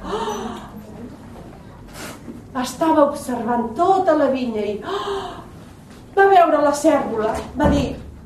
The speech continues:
«Ah, ja t'he enganxat, estaves aquí sota.» I, és clar, com que la cèrvola estava dormint,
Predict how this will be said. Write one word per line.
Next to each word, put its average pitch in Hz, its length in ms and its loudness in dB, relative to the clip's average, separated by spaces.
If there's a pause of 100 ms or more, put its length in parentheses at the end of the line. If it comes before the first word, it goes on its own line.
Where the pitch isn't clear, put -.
(380)
«Ah, 440 1000 6
ja 359 240 8
t'he 392 160 -2
enganxat, 349 1000 4
estaves 349 440 4
aquí 320 220 -2
sota.» 339 480 2 (1080)
I, 302 160 6
és - 180 0
clar, - 500 2
com 247 220 2
que 226 80 -4
la - 160 -4
cèrvola 190 420 -2
estava 240 380 -2
dormint, 302 420 2